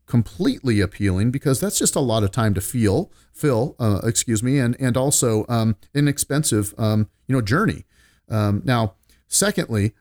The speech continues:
um, many people are likely working longer simply because they have to. Um, and that's a, been a big topic that, that I've discussed with, with, with people lately. And, you know, as we've noted throughout the show, the pow-, um, you know, the, the purchasing power of,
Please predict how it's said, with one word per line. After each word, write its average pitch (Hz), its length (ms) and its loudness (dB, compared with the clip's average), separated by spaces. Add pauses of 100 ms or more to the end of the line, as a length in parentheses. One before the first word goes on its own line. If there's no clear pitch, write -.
(120)
um, 110 400 0
many 185 280 0
people 135 340 -2
are 104 140 2
likely 95 480 0
working 98 500 0
longer 95 380 0
simply 131 340 0
because 95 320 0
they 85 80 -4
have - 360 -10
to. - 220 -12 (360)
Um, 101 240 0
and 98 80 2
that's 110 180 0
a, 98 60 0
been 98 240 -2
a 95 40 0
big 92 200 -2
topic 85 480 -2
that, 85 240 0
that 90 160 0
I've 87 120 0
discussed 90 540 0
with, 85 220 -4
with, - 320 -2
with 92 180 -4
people 82 240 -2
lately. 92 340 2
And, 87 180 2 (340)
you 110 80 2
know, 107 100 0
as 131 320 0
we've 117 180 0
noted 98 380 0
throughout 92 320 0
the - 80 -12
show, 90 540 0 (380)
the 104 80 0
pow-, 143 420 -2
um, 107 400 0
you 127 100 2
know, 110 160 2
the, 101 160 0
the - 140 -6
purchasing 170 500 0
power 104 400 0
of, 95 240 0